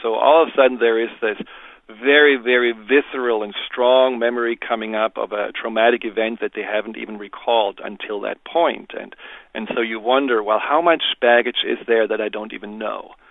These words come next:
How many times have I been scared and I have even no idea because it has been just like a, a blur for me or it has been put in this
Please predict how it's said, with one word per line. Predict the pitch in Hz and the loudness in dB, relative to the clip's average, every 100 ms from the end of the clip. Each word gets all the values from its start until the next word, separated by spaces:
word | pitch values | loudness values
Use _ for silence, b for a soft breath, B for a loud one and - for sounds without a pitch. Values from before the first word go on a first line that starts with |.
| b b | b b
How | 135 | 0
many | 147 147 | 2 0
times | 131 127 127 123 - | 2 4 4 0 2
have | 123 | 4
I | 117 | 4
been | 110 113 104 - | 0 -4 -8 -12
scared | - 120 113 101 95 | -2 2 4 2 -4
and | 110 | -6
I | 110 | -4
have | 113 | -4
even | 117 113 98 B - | -6 -10 -16 B -8
no | 123 139 143 | 2 4 6
idea | 127 117 113 120 117 110 B B _ | 6 4 0 0 2 0 B B _
because | 117 - 123 107 | -10 0 2 2
it | 117 - | -4 0
has | 123 120 - | 2 2 0
been | 117 | -6
just | 107 113 - - | -4 -6 -6 -2
like | 110 101 | -2 -2
a, | 107 104 - | -6 -6 -6
a | |
blur | 113 120 110 123 123 117 110 | -8 -6 0 4 4 4 0
for | 120 | -8
me | 107 113 113 110 | -8 -8 -8 -8
or | 110 110 | -4 -4
it | 110 | -4
has | - 110 - | -4 -6 -6
been | 113 107 | -10 -8
put | - 123 | -6 -6
in | 110 | -4
this | 104 | -8